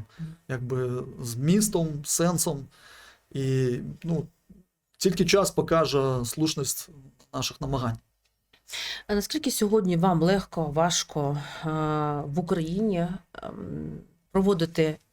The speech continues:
Speaker 1: е, свою роботу по демократизації Білорусі? І наскільки вас на сьогоднішній день підтримують українці?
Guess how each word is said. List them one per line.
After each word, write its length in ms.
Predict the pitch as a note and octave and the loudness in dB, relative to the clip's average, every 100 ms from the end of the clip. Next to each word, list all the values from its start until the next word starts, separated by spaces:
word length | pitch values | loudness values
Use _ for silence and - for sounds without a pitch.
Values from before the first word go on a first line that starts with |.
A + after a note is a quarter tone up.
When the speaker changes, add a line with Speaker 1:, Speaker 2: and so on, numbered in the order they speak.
| _ _ _ | _ _ _
Speaker 1:
е, 180 | - - | 0 0
свою 360 | E3+ G3 G3+ F3+ | 2 2 4 4
роботу 520 | E3+ C#3+ C3+ G3 B3 - - - _ | 2 2 0 -2 -4 -6 -20 -20 _
по 140 | G3 | 0
демократизації 1300 | D#3+ D3 A3 G#3 F#3+ F3 E3+ D#3+ D3+ C3 - B2+ - - - - | 2 4 4 4 2 -2 -2 -2 -2 -2 -4 -4 -6 -12 -18 -4
Білорусі? 760 | E3 D#3+ D3+ C#3 C#3+ - G#3 B3+ - - - - | 0 2 0 0 -2 -2 -2 -4 -12 -18 -16 -6
І 260 | F3 G3 | 0 2
наскільки 720 | F#3+ F3 - F#3 F#3+ - A#3+ - | 2 -2 -2 -2 -2 0 0 0
вас 460 | D#3+ E3+ F3+ - - _ _ - | -2 0 0 -2 -12 _ _ -10
на 80 | D#3 | -6
сьогоднішній 340 | F#3 E3 C#3+ | -4 -4 -2
день 200 | E3 E3+ | 0 0
підтримують 480 | E3 - D3+ C#3+ C#3+ | -2 -6 -6 -6 -8
українці? 520 | C#3+ C#3+ C#3 C#3+ | -6 -6 -6 -10